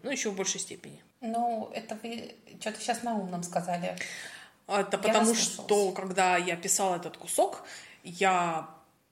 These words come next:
Speaker 1: во второй раз в жизни перечитала "Анафем" Нила Стивенсона, а там есть как раз кусок про то, что они общаются музыкой, вот этими песнопениями,
Speaker 2: Мгм.
Speaker 1: и это, наверное, меня так впечатлило, что я вот это вот написала, да.
Speaker 2: Ну, да, "Анафем для умных", это правда.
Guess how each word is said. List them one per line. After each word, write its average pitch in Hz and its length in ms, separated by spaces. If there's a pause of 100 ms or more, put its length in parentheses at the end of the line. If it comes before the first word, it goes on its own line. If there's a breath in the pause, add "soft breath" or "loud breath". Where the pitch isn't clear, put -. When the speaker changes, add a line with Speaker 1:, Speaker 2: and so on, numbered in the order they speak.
(200)
Speaker 1:
во 202 100
второй 190 420
раз 165 220
в - 40
жизни 185 240
перечитала 175 640
"Анафем" 180 440 (420 loud breath)
Нила 185 280
Стивенсона, 170 680
а 196 100
там 202 260
есть 254 160
как - 180
раз 190 180
кусок 427 440
про 185 140
то, 240 220
что 214 440 (240 loud breath)
они 226 400
общаются 214 520
музыкой, 208 560 (200)
вот - 80
этими - 160
песнопениями, 175 920 (180 loud breath)
Speaker 2:
Мгм. 254 260
Speaker 1:
и 190 60
это, 185 360
наверное, 185 400
меня 175 140
так 175 160
впечатлило, 220 560
что - 180
я 156 140
вот 160 140
это 165 180
вот 160 180
написала, 180 500 (140)
да. 170 100 (600 soft breath)
Speaker 2:
Ну, 247 420
да, 196 320
"Анафем 214 360
для 208 180
умных", 190 400
это 196 140
правда. 175 440